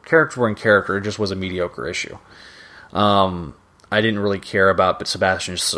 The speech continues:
Shaw and the Hellfire Club. I don't really care about that. I don't mind seeing it in the movie, um, f-, First Class, but really, for the most part, I really can give two shits less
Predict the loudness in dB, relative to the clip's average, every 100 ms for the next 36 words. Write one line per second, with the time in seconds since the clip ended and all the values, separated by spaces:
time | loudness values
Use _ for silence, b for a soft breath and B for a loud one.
0 | -6 -2 0 2 0 -2 -4 0 0 -2
1 | -4 -4 -4 -8 -8 -8 -8 -10 -10 -14
2 | -8 -2 -2 -2 -8 -10 -14 -12 -6 -6
3 | 4 4 4 2 2 0 -2 -2 -4 4
4 | 6 6 2 b b b b b b b
5 | -2 0 0 -4 -12 -18 -12 -10 -10 -8
6 | -8 -2 2 2 0 -6 -4 2 2 2
7 | -2 -2 -2 0 0 0 -2 -2 -2 -4
8 | -6 -4 -4 -4 -8 -6 -6 -4 -4 -2
9 | -6